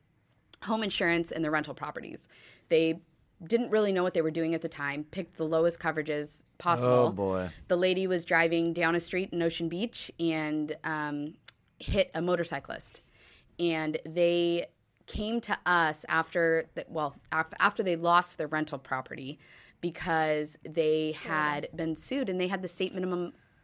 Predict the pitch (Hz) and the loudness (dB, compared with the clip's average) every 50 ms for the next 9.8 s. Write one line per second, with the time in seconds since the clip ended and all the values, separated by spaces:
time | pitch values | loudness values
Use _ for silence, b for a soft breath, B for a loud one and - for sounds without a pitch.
0 | _ _ - 175 180 180 175 180 170 170 165 160 185 208 233 220 190 160 151 151 | _ _ 0 0 2 2 2 2 2 2 2 2 2 2 2 2 0 -2 -4 -4
1 | 156 156 170 - - - - B B B B B B - 175 175 165 - - - | -6 -6 -8 -8 -10 -12 -14 B B B B B B 0 0 0 0 0 -4 -4
2 | - 285 285 320 - 226 240 214 185 185 185 170 160 156 151 143 156 151 147 151 | -2 0 0 0 2 4 4 4 4 4 2 2 2 2 0 0 0 0 -2 -2
3 | 208 - B B B B B B B B - - 175 180 170 - 175 170 170 175 | -2 -4 B B B B B B B B -6 -2 -2 -2 0 0 0 0 2 0
4 | 160 160 - - 330 349 392 381 320 262 202 165 165 156 156 160 160 - - 175 | -2 -2 -2 0 2 2 4 4 4 4 4 4 2 2 4 2 2 0 0 0
5 | 175 170 170 160 185 180 190 202 208 190 185 170 165 - 170 175 170 170 165 160 | 0 0 0 0 0 -2 0 -2 0 2 2 2 2 2 0 0 0 0 0 0
6 | 160 156 160 - 185 214 226 220 185 175 160 156 151 147 156 151 151 151 151 147 | 0 -2 0 2 4 4 6 6 4 2 2 0 0 -2 -2 -2 -2 -2 -4 -4
7 | 151 - 151 156 - - 196 175 160 202 - - - 160 - 160 139 151 147 - | -4 -4 -6 -4 2 4 6 6 6 4 2 -2 -10 -8 -6 -6 -6 -6 -6 -2
8 | - 165 - - 165 - - 196 175 170 156 175 - - - - 180 160 156 - | -2 -2 0 -2 -4 0 2 2 4 4 2 0 -2 -4 -4 -2 0 0 0 0
9 | 160 156 151 - 156 147 143 147 196 226 214 165 143 147 196 | -2 -4 -2 -4 -4 -4 -2 2 4 4 4 4 4 0 -2